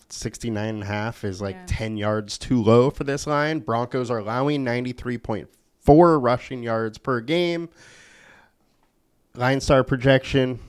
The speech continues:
Speaker 1: is ten yards over. It's that seventy-nine point one. I love E-, E T N this week, and I like this prop a lot.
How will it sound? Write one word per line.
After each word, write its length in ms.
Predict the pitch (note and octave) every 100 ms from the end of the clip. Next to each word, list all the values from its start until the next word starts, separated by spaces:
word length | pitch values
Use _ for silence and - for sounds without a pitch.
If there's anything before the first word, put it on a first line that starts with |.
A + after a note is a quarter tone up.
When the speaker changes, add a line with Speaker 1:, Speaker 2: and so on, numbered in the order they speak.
| -
Speaker 1:
is 300 | - G#2 A2
ten 240 | - A#2 B2
yards 280 | C3+ C3 C3
over. 420 | D3 B2+ B2 A2+
It's 200 | F#2 A2
that 220 | - B2 A2+
seventy-nine 640 | - B2+ C3+ C3 B2+ B2+
point 300 | C3+ C3 B2
one. 460 | B2+ B2+ B2 A#2+ A#2 - _ -
I 140 | C#3
love 240 | B2 B2+ A#2+
E-, 220 | A#2+ A#2+ -
E 120 | C#3
T 200 | - A#2
N 120 | A#2
this 200 | A2+ -
week, 240 | A#2+ A2+ A2+
and 80 |
I 40 | G#2
like 180 | G#2 G#2
this 120 | G2+
prop 240 | - F2+
a 40 | D#2+
lot. 220 | E2